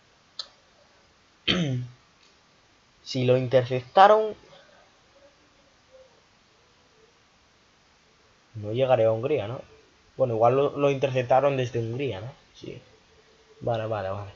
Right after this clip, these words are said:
Sí, sí, ya entiendo, ya entiendo. En las horas previas a la operación, vale. Eh, de bebé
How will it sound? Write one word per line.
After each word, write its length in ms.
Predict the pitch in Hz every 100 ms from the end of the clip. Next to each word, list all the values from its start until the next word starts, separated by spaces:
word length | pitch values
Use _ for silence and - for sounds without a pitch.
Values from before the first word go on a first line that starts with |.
| -
Sí, 180 | - 107
sí, 140 | 104
ya 100 | 101
entiendo, 260 | 95 71 67
ya 60 | 65
entiendo. 240 | 62 - _ _ - - - -
En 100 | 123
las 140 | 123 143
horas 180 | 160
previas 340 | - 160 151 143
a 40 |
la 60 | 131
operación, 1080 | 127 143 175 180 175 151 143 139 123 110 101
vale. 180 | - - - - _ _
Eh, 440 | - 117 117 117 110
de 100 | 110
bebé 440 | 113 131 160 160